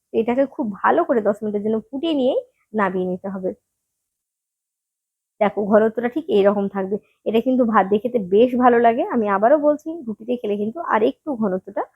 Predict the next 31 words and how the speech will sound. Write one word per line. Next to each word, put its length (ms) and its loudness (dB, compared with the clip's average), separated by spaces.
বেশি 240 2
করবে, 260 -2
তাহলে 300 -2
কিন্তু 180 -6
খেতে 240 -4
অনেক 300 0
বেশি 220 -4
ভালো 220 -2
লাগবে। 240 -2
তো 60 0
দেখো, 240 6
খুব 180 0
ভালোভাবে 420 6
ফুটে 260 2
গেছে, 200 4
আর 60 4
আমি 180 4
একটু 180 -4
নেড়েও 340 4
দিলাম। 280 2
তারপরে 340 -2
হচ্ছে 300 -2
গ্যাসের 280 -2
ফ্লেমটা 260 -2
আমি 120 0
বন্ধ 280 2
করে 220 -2
দিচ্ছি, 340 -8
তারপর 260 4
পরিবেশন 500 -2
করব। 160 -2